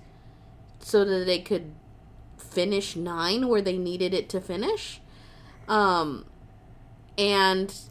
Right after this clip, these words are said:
nine feels really rushed, and there's just, like, a hella shit happening in it. So I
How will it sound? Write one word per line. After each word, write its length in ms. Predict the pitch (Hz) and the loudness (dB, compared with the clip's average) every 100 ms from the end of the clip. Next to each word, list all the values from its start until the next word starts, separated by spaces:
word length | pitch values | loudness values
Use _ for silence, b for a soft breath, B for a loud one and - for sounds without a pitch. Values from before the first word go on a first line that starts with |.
| - | -20
nine 840 | - 180 185 190 185 233 208 202 240 | -16 -6 -2 2 4 4 4 0 -2
feels 340 | 240 202 190 | 0 0 0
really 300 | 190 202 196 | 0 0 -2
rushed, 580 | 196 185 180 208 - - | 0 2 2 0 -6 -6
and 180 | 202 196 | -4 0
there's 240 | 185 196 - | 0 -2 -6
just, 220 | 185 - | -8 -6
like, 220 | 185 - - | -6 -8 -6
a 160 | 135 - - - - - | -6 -6 -14 -18 -20 -2
hella 300 | 208 226 214 | 0 2 2
shit 280 | - 196 | 0 -4
happening 480 | - 165 165 160 147 | 2 0 2 -4 -6
in 120 | 143 | -4
it. 160 | 139 135 B B B B B - - | -6 -6 B B B B B -20 -18
So 340 | - 247 226 | -2 2 4
I 160 | 214 | 4